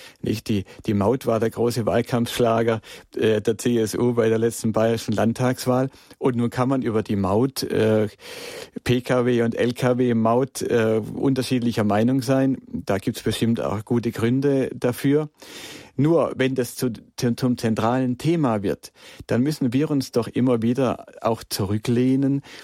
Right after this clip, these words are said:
äh, und, äh, uns fragen, äh, was sind denn eigentlich die relevanten Themen und warum wird darüber nicht gesprochen? Sie werden erleben, im nächsten Wahlkampf, das Burka-Verbot wird eine große Rolle spielen.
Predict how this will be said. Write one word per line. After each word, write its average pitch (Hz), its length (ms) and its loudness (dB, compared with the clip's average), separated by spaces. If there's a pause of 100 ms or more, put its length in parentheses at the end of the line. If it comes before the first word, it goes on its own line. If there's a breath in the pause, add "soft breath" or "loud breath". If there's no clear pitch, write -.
(240 loud breath)
äh, 120 180 2
und, 120 720 0
äh, 120 240 2
uns 117 300 0
fragen, 117 680 -2 (440 loud breath)
äh, 110 300 0 (300)
was - 360 -4
sind 143 200 0
denn 127 100 0
eigentlich 123 520 0
die 127 120 0
relevanten 117 760 0
Themen 110 560 0 (300 loud breath)
und 127 240 0
warum 127 400 0
wird 131 180 0
darüber 139 380 2
nicht 117 300 -2
gesprochen? 113 680 -2 (420 loud breath)
Sie 123 160 -2
werden 127 260 2
erleben, 135 480 2
im 120 140 2
nächsten 120 380 0
Wahlkampf, 123 540 0
das - 160 -4
Burka-Verbot 120 1000 0
wird 110 160 0
eine 104 260 0
große 107 380 0
Rolle 104 300 2
spielen. 147 560 0